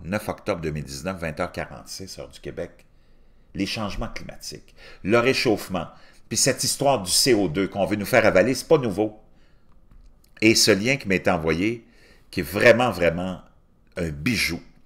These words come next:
hein, de, d'anthologie, euh, vraiment, vraiment, c'est extraordinaire.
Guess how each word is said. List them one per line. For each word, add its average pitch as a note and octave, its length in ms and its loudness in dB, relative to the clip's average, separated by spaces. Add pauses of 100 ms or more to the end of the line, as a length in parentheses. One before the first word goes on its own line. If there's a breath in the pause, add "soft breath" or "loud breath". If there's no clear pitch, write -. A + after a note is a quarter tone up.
(220)
hein, G#2 260 -8 (360)
de, D#2 320 4
d'anthologie, E2+ 800 0 (3000 soft breath)
euh, C#2 400 -6 (640)
vraiment, A2+ 600 2
vraiment, F2 420 0
c'est D2 220 -8 (260)
extraordinaire. F#2 880 0